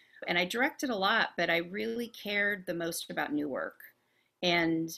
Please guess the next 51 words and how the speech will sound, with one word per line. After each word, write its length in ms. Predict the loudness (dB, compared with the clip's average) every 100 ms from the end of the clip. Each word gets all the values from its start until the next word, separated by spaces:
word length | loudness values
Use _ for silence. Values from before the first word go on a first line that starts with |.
| -14 _ -4
working 340 | -4 -2 -4
with 180 | -4 -2
writers 320 | 0 2 0
to 140 | -4 -6
develop 360 | -2 0 -2
their 120 | -4 -6
pieces. 720 | -6 -8 -6 -6 -6 -10 -16 _ -20 -8 2
And 260 | 2 2 -2
it's, 400 | -4 -4 -10 -4 -2
I 80 |
call 180 | -2 -2
myself 380 | -2 -2 -2 -2
an 80 | -2
accidental 600 | -2 -4 -8 -4 -2 -2
dramaturg 560 | -4 -2 -4 -4 -6
because 560 | -8 -8 -4 -4 -4 -12 _ _ -2
when 140 | 2
you're 100 | 2
developing 580 | 2 4 4 4 0 0
a 40 |
new 220 | 2 2 0
piece, 760 | -4 -2 0 2 0 -6 -10 _ _ _ -6
you 160 | -2 2
have 280 | 4 2 0
to 100 | -8
be 220 | -4 -2
a 60 |
dramaturg 640 | -2 -4 -4 -2 0 0 -2
if 120 | -4 -4
there's 200 | -4 -2
not 180 | -4
one 100 | -2
in 60 | -2
the 80 | -2
room, 240 | 0 -2
because 320 | -2 -6 -6
sometimes 380 | -4 -2 0 0
things 260 | 0 -2 -2
don't 240 | -2 -2
work 420 | 0 2 0 0 -2
or 60 |
you 120 | -2
need 180 | -2 -4
to 100 | -4
change 680 | -2 0 0 0 0 -2 -4 -4
certain 360 | -2 -2 -2
words 500 | 0 2 2 0 -2
or 140 | -4 -2
what 140 | -2
have 240 | 2 2
you. 180 | 0 -4